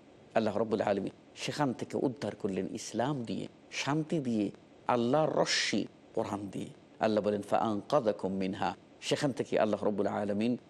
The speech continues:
তোমাদেরকে ফিরিয়ে আনলেন। সুধী ও দর্শকবৃন্দ, ইখতিলাফ শরীয়তে গ্রহণযোগ্য নয়।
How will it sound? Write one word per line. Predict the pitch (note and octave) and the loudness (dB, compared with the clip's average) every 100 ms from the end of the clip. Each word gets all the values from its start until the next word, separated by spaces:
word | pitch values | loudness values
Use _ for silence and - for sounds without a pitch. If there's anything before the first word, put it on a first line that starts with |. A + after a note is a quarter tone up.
| - | -8
তোমাদেরকে | G#2 G2+ G2 - G2+ | -2 0 0 -2 -4
ফিরিয়ে | A#2 F#2+ F#2+ | -2 -2 -2
আনলেন। | - - - - - - - | -4 -6 -8 -12 -16 -20 -14
সুধী | - - B2+ C#3 - - | -6 -2 0 0 0 -2
ও | |
দর্শকবৃন্দ, | G#2 - - - - - - - - - - - - | -2 -6 -10 -12 -14 -14 -18 -20 -20 -20 -20 -6 0
ইখতিলাফ | D#3 - F3 G#3 A3 | 0 4 6 8 6
শরীয়তে | - F3+ E3 D#3 D3 | 2 2 2 2 0
গ্রহণযোগ্য | A#2+ A2 G#2 G#2 - | 0 0 -2 -4 -4
নয়। | - - | -6 -10